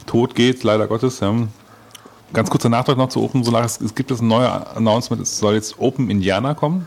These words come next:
Das ist quasi, ähm, eine Basis, die auf Illumis aufbaut und dann aber wirklich als auf Open Solaris dann weitermacht.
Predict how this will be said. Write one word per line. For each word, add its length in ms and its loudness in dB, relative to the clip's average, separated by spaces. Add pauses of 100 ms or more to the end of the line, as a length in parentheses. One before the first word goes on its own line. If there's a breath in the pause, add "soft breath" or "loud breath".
Das 100 -8
ist 100 -10
quasi, 380 0 (760 loud breath)
ähm, 460 2 (140)
eine 240 0
Basis, 340 0
die 100 -4
auf 80 -6
Illumis 340 2
aufbaut 460 2
und 80 -2
dann 100 2
aber 220 2
wirklich 200 -4
als 180 0
auf 220 -4 (100)
Open 220 0
Solaris 400 2
dann 140 0
weitermacht. 520 -2